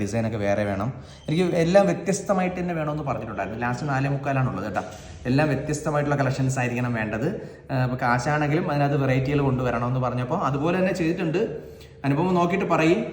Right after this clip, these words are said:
കേട്ടോ. അനുപമയ്ക്ക് ഞാൻ പേഴ്സണലായിട്ട് വീഡിയോ അയച്ചു തരാം കേട്ടോ. ഇത് നോക്കിയിട്ട് എന്തെങ്കിലും ചേഞ്ചസ് ഉണ്ടെങ്കിൽ പറഞ്ഞാൽ നമുക്ക് സെറ്റ് ചെയ്യാം. കാരണം ഒരു മാസം മുന്നേ തന്ന ഒരു ഓർഡർ ആയിരുന്നു. ടൈം ഉള്ളതുകൊണ്ട് ഞാൻ കുറച്ച് ഡിലേ ആക്കി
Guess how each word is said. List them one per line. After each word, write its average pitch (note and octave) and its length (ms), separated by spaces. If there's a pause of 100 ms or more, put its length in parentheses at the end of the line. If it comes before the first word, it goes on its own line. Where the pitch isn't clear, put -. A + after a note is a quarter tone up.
(920)
കേട്ടോ. C3 180 (220)
അനുപമയ്ക്ക് C3+ 380
ഞാൻ C#3+ 120
പേഴ്സണലായിട്ട് D3 540
വീഡിയോ D3 200 (120)
അയച്ചു C3 240
തരാം F2 180 (220)
കേട്ടോ. - 160 (400)
ഇത് C#3 160
നോക്കിയിട്ട് D#3 280
എന്തെങ്കിലും F3 320
ചേഞ്ചസ് E3 320
ഉണ്ടെങ്കിൽ F3 300
പറഞ്ഞാൽ B2+ 220
നമുക്ക് A2+ 240
സെറ്റ് - 160
ചെയ്യാം. F#2+ 160 (180)
കാരണം A2 220
ഒരു B2+ 140
മാസം C3+ 240
മുന്നേ C3 260
തന്ന B2 200
ഒരു A#2+ 140
ഓർഡർ G2 240
ആയിരുന്നു. F#2 260 (520)
ടൈം B2 220
ഉള്ളതുകൊണ്ട് D3+ 440
ഞാൻ C#3 120
കുറച്ച് C3+ 320
ഡിലേ A#2+ 180 (120)
ആക്കി C3 200